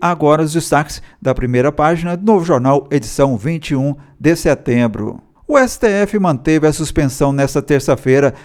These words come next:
de uma série de decretos assinados pelo presidente Bolsonaro, facilitando o acesso a armas de fogo no país. Nove ministros votaram no sentido de manter a decisão do ministro Edson Fachin, relator do caso,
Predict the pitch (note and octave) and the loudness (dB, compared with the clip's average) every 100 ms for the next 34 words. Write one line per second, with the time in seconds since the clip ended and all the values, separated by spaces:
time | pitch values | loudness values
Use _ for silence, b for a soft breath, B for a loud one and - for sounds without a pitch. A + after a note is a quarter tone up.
0 | B - C#3 C#3 B2+ B2 C#3+ C3+ C3+ B2 | B -4 -2 0 0 0 2 2 2 0
1 | C3 C3 B2 B2+ C3 - C3+ B2+ D#3 B2 | 0 0 0 0 0 0 -4 -2 -2 0
2 | C3+ - B B - C#3 C3+ C3 G#2+ A#2+ | 0 -4 B B -2 0 2 0 0 0
3 | A2+ A#2 C#3 G3+ E3+ C#3+ F3 B B - | 0 0 0 0 0 2 0 B B -4
4 | G3+ A#3+ G#3+ - D3 D#3 D#3+ - D#3+ D#3+ | -2 0 -2 0 0 0 -2 -2 0 0
5 | D3 - C#3+ C#3+ D#3+ - D3 C3+ C#3+ D3 | -2 -2 -2 0 -4 -4 -2 -2 -2 0
6 | B2+ - B B - C#3 C3+ B2 C#3 C#3 | -2 -2 B B -4 -2 -2 0 0 2
7 | C#3+ A#2 B - C#3 F#3 F#3+ G3+ C3 A2+ | 0 -2 B -6 0 4 4 2 -2 -2
8 | - - b b b B2 C#3+ F#3 D3+ A2+ | -6 -14 b b b -4 0 0 0 -2
9 | A2+ D#3 F3 D3 - b b A#2 D3 D3 | 2 2 2 -4 -8 b b -2 0 2
10 | C3+ C#3+ D3+ C#3+ D#3 E3 C3+ D3+ D3+ C#3+ | 0 2 2 0 0 0 -2 -2 0 -2
11 | C3 D#3 F3 B2 - C#3+ D3 B - C3+ | 0 2 2 -2 -2 -4 -4 B -4 -2
12 | C3+ C3 D3 A2+ B2+ C3+ C#3 B2+ A2+ C3 | -2 -4 -6 0 2 2 0 0 0 -2
13 | - C#3 - B B B2+ B2 D3 C#3 E3 | 0 -4 -4 B B -4 -2 -2 0 0
14 | D#3 - D#3+ F3 F#3 D#3+ D#3 D#3+ F#3+ D3+ | 0 -4 -2 -2 -2 0 0 2 2 2
15 | C#3+ C3+ B2 | 0 0 -4